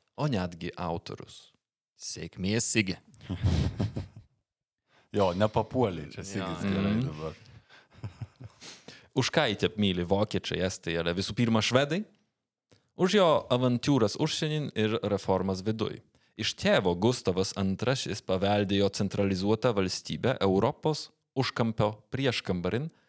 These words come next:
Speaker 1: su neapspręstais karais, bruzdančia diduomene ir biudžeto skylem, nelyg, e, recidivisto skylem. Per vos dvidešimt vienerius valdymo metus jis centralizavo šalies administraciją, reformavo kariuomenę, taip kad nuo šiol visa Europa pradėjo ją kopijuot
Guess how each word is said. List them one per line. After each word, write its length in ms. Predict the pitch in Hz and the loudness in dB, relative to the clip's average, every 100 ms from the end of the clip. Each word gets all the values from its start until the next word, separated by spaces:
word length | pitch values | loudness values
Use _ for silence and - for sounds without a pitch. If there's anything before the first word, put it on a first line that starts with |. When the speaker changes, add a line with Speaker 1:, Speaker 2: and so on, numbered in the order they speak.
| _ - | _ -12
Speaker 1:
su 260 | - 143 147 | -2 0 0
neapspręstais 840 | - 101 95 - - 92 - 90 - | 0 0 0 -2 -4 -4 -2 -4 -2
karais, 560 | 87 135 151 147 - - | 2 2 2 -4 -10 -14
bruzdančia 800 | - - 101 104 92 87 85 85 | -12 0 2 2 0 -2 0 -2
diduomene 680 | 82 87 110 156 151 139 135 | -2 -4 2 2 2 0 0
ir 180 | 104 98 | 0 -2
biudžeto 500 | 87 87 90 101 - | -2 -2 0 -2 -2
skylem, 560 | - - 87 107 117 117 _ _ _ _ _ - | -6 -8 -2 0 0 -4 _ _ _ _ _ -4
nelyg, 460 | 135 147 120 113 - - | -2 2 0 -2 -8 -12
e, 320 | 85 87 85 85 | -8 -8 -8 -12
recidivisto 800 | - 113 - 90 87 87 - 117 85 | -10 -8 -6 -6 -6 -6 -6 -8 -8
skylem. 420 | - 95 82 - - _ _ _ _ _ _ _ | -8 -6 -6 -8 -18 _ _ _ _ _ _ _
Per 120 | 107 120 | -2 0
vos 160 | 165 | 0
dvidešimt 400 | 120 170 180 180 | 0 0 2 2
vienerius 400 | 165 160 156 151 | 2 4 4 2
valdymo 400 | 110 127 127 123 110 | 2 2 2 2 2
metus 560 | 104 - 147 - - - | 0 0 -2 -2 -6 -10
jis 160 | - - | -14 -10
centralizavo 560 | 92 90 95 95 123 139 | -8 -2 0 2 2 2
šalies 300 | 139 120 113 | 0 2 0
administraciją, 720 | 101 95 - 135 175 - 143 | 0 0 0 0 0 -2 -2
reformavo 480 | 110 101 101 110 98 | 0 0 2 2 2
kariuomenę, 480 | - 104 165 151 120 | 0 2 2 0 0
taip 220 | 127 - | -2 0
kad 140 | 104 104 | -2 0
nuo 80 | |
šiol 240 | 98 110 101 | 2 2 2
visa 220 | 95 - | 0 0
Europa 640 | - 104 95 110 143 - 175 | 2 2 4 4 4 2 -4
pradėjo 440 | - 170 156 170 | 0 0 4 4
ją 140 | 160 151 | 4 2
kopijuot 460 | 151 - 143 147 | -2 0 0 0